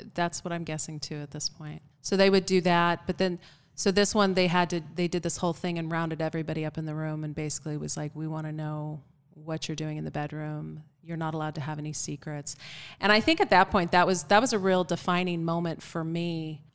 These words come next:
on a lot of different levels. So first off, I mean, it became one of those things where I knew that I couldn't even be close to my own husband.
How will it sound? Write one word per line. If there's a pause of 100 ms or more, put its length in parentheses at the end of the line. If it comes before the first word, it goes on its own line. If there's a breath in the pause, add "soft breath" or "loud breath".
on
a
lot
of
different
levels.
So
first
off, (100)
I
mean,
it
became
one
of
those
things
where
I
knew
that
I
couldn't
even
be
close
to
my
own
husband.